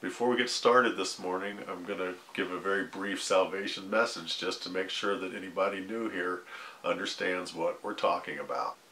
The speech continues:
When I'm talking about salvation, I'm talking about the freely offered, non-meritorious grace gift that's provided for all humankind, and our choice is to either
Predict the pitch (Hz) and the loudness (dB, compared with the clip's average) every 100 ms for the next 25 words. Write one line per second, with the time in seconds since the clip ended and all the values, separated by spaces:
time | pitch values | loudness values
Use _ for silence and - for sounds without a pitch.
0 | - - 117 123 113 143 151 151 110 113 | -20 -4 2 4 4 4 4 4 8 10
1 | 104 - - 110 95 92 107 113 - 95 | 10 6 6 6 6 6 4 4 0 -2
2 | 90 - 101 107 110 95 87 98 95 90 | 0 4 4 4 0 -6 0 4 4 4
3 | 90 - - - - - - - 92 87 | 2 -4 -16 -16 -16 -18 -16 -8 -6 -6
4 | - - 110 110 107 107 98 92 98 104 | -6 -6 0 2 4 2 2 4 8 8
5 | - 95 92 - - - - - - - | 6 2 2 0 -8 -18 -18 -20 -20 -8
6 | 92 95 101 104 95 98 92 90 - 101 | 2 4 6 4 2 4 4 2 0 2
7 | 95 90 85 - - - 90 92 90 - | 4 4 2 0 -4 -2 2 2 2 -2
8 | - - 104 98 90 85 - - - - | -6 -6 0 4 4 2 -4 -14 -16 -16
9 | - - - - - 98 90 95 95 92 | -16 -2 0 0 0 0 6 8 8 6
10 | 87 - 90 82 90 92 87 - 95 90 | 0 0 2 6 8 8 6 2 -4 -4
11 | 85 80 - 104 101 92 82 78 80 - | -6 -8 -4 0 2 2 0 -4 -8 -10
12 | - 180 - 165 170 - - - - - | -6 -4 -4 -6 -12 -14 -14 -14 -16 -18
13 | - - - - - 101 98 - 95 98 | -2 0 2 2 4 4 2 0 -2 -4
14 | - 107 95 87 85 87 | -6 -4 -4 -2 -2 -2